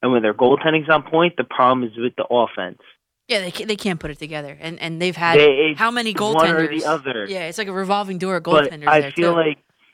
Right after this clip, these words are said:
Speaker 1: Keith Kincaid, I felt like Keith Kincaid was their guy.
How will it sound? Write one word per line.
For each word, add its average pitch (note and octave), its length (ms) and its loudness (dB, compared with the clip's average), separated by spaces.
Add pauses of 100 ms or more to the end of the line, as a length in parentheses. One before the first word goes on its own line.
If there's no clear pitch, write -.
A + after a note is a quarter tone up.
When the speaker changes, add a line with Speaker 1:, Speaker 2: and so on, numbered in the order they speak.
(480)
Speaker 1:
Keith F#3 240 0
Kincaid, F3+ 480 0 (100)
I C#3+ 180 2
felt D#3+ 140 -2
like D3 180 -6
Keith E3 220 -6
Kincaid D3+ 360 -2
was B2 200 -4
their B2 140 -4
guy. B2+ 400 4